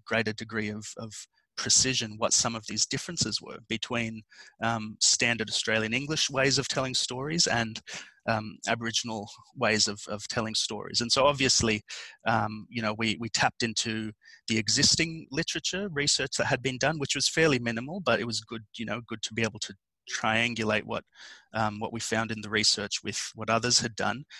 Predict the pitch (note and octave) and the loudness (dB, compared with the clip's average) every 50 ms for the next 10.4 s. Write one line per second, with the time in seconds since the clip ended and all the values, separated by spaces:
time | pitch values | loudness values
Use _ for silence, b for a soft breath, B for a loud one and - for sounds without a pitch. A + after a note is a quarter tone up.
0 | B B B B B B2 C3 C3 B2 A#2+ A2 C3+ E3+ F#3+ - - F3+ - D3 - | B B B B B 0 2 2 -2 -4 -2 0 0 2 2 0 0 0 -2 -4
1 | - B2+ A#2+ B2 A#2 A2 - - - C3+ C#3+ - C#3 B2+ A2+ - - - A2 G#2 | 0 4 4 6 6 6 6 4 4 2 -2 -4 -4 -6 -6 -6 -6 -4 -4 -4
2 | G#2 - - A#2+ A2+ A2 G#2 - - A2 A2 - A2+ A#2+ B2 A#2 A2+ G2+ - - | -2 -4 -4 -4 -4 -6 -8 -10 -10 -8 -2 0 0 0 0 0 -2 0 0 0
3 | - - G2+ G#2+ - - - G#2+ G#2+ G#2+ G#2+ _ _ _ _ B B B B B | 0 0 -2 -6 -6 -6 -6 -6 -8 -10 -14 _ _ _ _ B B B B B
4 | B - - A2+ A2+ A#2+ G#2+ C#3 C3+ C3 B2 - - A2+ A2+ G#2+ - - - - | B -2 0 2 2 2 4 4 2 2 0 -2 0 2 2 2 2 2 0 -2
5 | D#3 C#3 B2 A2+ B2 A#2 A#2+ B2 D3+ F3 E3+ - C3 B2+ B2+ B2 B2+ B2+ A2+ A2+ | -2 -4 -4 -4 -4 -4 -2 -4 -4 -4 -4 -4 0 0 0 0 -2 -4 -4 -2
6 | A2 A2 A2 - - A2 G#2+ G#2 G#2+ G2+ _ - - C#3+ C#3+ C#3+ - - F3 G3 | 0 2 2 2 4 4 2 2 2 0 _ 0 0 0 0 0 -4 -2 -2 -2
7 | A3 - - - - B B B B B B - A#2 A#2 A#2+ A#2+ A#2+ A#2 A2+ A2 | -2 -2 -4 -8 -8 B B B B B B -4 -4 -2 0 0 0 0 0 -2
8 | G#2 A2 - - - - A2 A2 G#2+ - A2 A2 G2+ G#2+ G#2 - - F3 G3 - | -2 -2 -2 -2 0 2 2 2 2 2 -2 -6 -6 -6 -4 0 2 4 6 6
9 | - - - - A2+ A2 A2+ G#2+ G#2 G2+ - - A2 A2 G#2+ A2 G#2 - - - | 6 4 2 2 0 0 0 0 -2 -4 -4 -6 -6 -4 -6 -6 -10 -10 -10 -6
10 | - A#2 A2+ A2+ A2+ A2 A2 | -4 -4 -4 -4 -6 -8 -10